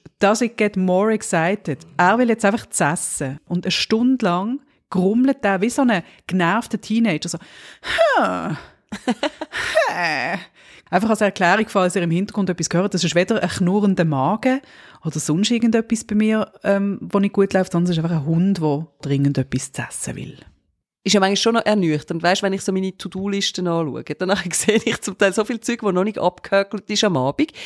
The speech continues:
Speaker 2: Ich habe so das Gefühl, ich bin gerade so knapp durchgekommen, noch nicht ganz. Jetzt könnte das Leben eigentlich anfangen. Jetzt hätte ich so Zeit für das, was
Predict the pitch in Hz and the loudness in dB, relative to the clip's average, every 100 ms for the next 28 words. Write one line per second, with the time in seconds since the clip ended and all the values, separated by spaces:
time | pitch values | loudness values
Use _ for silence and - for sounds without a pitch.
0 | - - 240 233 233 - - 220 220 208 | -16 -2 0 2 0 -2 -2 0 0 -4
1 | - - _ _ _ _ - - 277 254 | -14 -20 _ _ _ _ -8 -2 0 2
2 | 254 - 302 - - 202 202 240 - - | 2 0 -4 -4 -2 2 4 2 -2 -18
3 | - 226 269 359 - 208 214 277 403 403 | -2 0 2 0 0 0 2 2 0 0
4 | 392 523 - _ - 349 480 605 - - | -2 -4 -8 _ 0 2 2 -2 -12 -10
5 | - 240 262 - - 285 311 269 226 247 | -8 -2 -2 -2 0 0 0 0 2 2
6 | 262 214 214 208 202 175 196 - 196 220 | 2 2 2 -4 0 2 2 2 0 2
7 | 190 - - 214 202 - 180 - 214 - | 0 0 -2 -4 -6 -6 -6 -4 -6 -6
8 | - 190 180 | -4 -2 -2